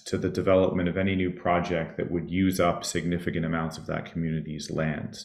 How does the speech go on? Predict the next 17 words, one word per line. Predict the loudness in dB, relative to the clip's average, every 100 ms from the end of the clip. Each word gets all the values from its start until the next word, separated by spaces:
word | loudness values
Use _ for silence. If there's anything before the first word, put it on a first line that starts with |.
| -16 -12
for |
some | -6 -4 -4
other | -4
purpose. | -4 -4 -4 -8 -10 -16 _ -20 -20 -20 _ _ _ _
But | 6 10
there | 10
is | 10
a | 8
whole | 10 10 10 8 8
interesting | 4 4 2 2 2
debate. | 2 4 4 4
You | 0
know, | -2
the | 2
government | 4 6 4 2 0
perspective | -6 -2 0 0 2 4 2 0 -4
is, | 0 2 0 -4 -12